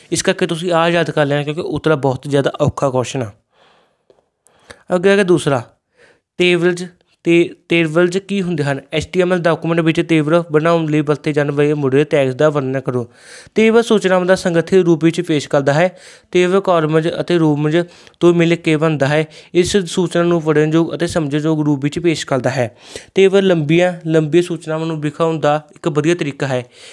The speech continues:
ਇਹ ਡਾਟਾ ਨੂੰ ਵਿਵਸਥਿਤ ਕਰਨ ਲਈ ਇੱਕ ਉਚਿਤ ਢੰਗ ਹੈ। ਟੇਬਲ ਵਿੱਚ ਸੂਚਨਾਵਾਂ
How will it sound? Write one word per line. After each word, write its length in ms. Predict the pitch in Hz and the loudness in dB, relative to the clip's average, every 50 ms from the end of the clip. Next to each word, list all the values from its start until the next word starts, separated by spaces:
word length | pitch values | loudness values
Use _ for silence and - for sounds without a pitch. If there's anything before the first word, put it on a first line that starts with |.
| - - _ 170 | -20 -10 _ -2
ਇਹ 120 | 175 185 | 0 0
ਡਾਟਾ 540 | 175 156 160 151 143 147 - 160 160 160 160 - - _ - | 2 0 0 0 0 0 -2 -2 -2 -2 -6 -12 -14 _ -4
ਨੂੰ 140 | 165 170 160 | -2 -2 0
ਵਿਵਸਥਿਤ 520 | 165 170 151 160 156 165 - - 170 180 | 0 2 2 2 0 -2 -2 -6 -6 -4
ਕਰਨ 260 | 175 175 165 151 151 | -2 -2 -2 -2 -2
ਲਈ 120 | 156 160 156 | -2 -2 -4
ਇੱਕ 160 | 160 - - | -4 -4 -6
ਉਚਿਤ 340 | 156 156 156 165 170 170 185 | -6 -6 -6 -6 -6 -2 -2
ਢੰਗ 180 | 180 170 147 | -2 -2 -2
ਹੈ। 160 | 147 160 165 | -4 -4 -4
ਟੇਬਲ 480 | 160 165 170 165 156 143 160 165 147 156 - _ 147 | -4 -2 -2 -2 0 0 -2 -4 -4 -6 -12 _ -12
ਵਿੱਚ 220 | 143 147 143 165 | -10 -8 -8 -8
ਸੂਚਨਾਵਾਂ 640 | 156 - 165 156 156 - 151 151 147 147 160 170 170 | -6 -6 -6 -6 -4 -2 -2 -2 0 0 0 -2 -2